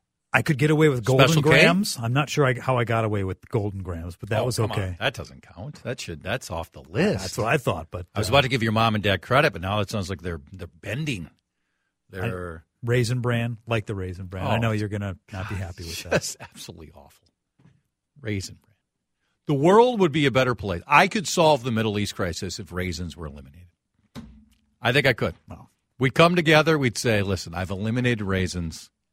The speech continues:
Speaker 2: Let's break bread."
Speaker 1: We don't see eye to eye on raisins.
Speaker 2: They're terrible.
Speaker 1: They're delicious.
Speaker 2: They're absolutely
Speaker 1: Great in a cereal. Wonderful as a snack.
Speaker 2: Cap'n Crunch is outstanding. Probably not gluten-free, a texter <laughs> says. No.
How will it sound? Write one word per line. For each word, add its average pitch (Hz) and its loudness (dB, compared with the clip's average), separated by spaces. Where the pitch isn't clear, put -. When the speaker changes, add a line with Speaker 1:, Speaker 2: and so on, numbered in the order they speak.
Speaker 2:
Let's 101 -6
break 87 -8
bread." 78 -20
Speaker 1:
We 104 -6
don't 107 -4
see 110 -6
eye 107 -4
to 110 -2
eye 107 -4
on 95 -6
raisins. 87 -12
Speaker 2:
They're 156 -20
terrible. - -16
Speaker 1:
They're 135 -18
delicious. 226 -8
Speaker 2:
They're 160 -16
absolutely 143 -12
Speaker 1:
Great 202 2
in 135 -4
a 107 -4
cereal. 107 -4
Wonderful 165 0
as 107 -6
a 87 -10
snack. 117 -4
Speaker 2:
Cap'n 107 -2
Crunch 123 -2
is 95 -8
outstanding. 107 -2
Probably 101 -4
not 92 -4
gluten-free, 101 -8
a 85 -8
texter - -10
<laughs> - -
says. - -8
No. 85 -6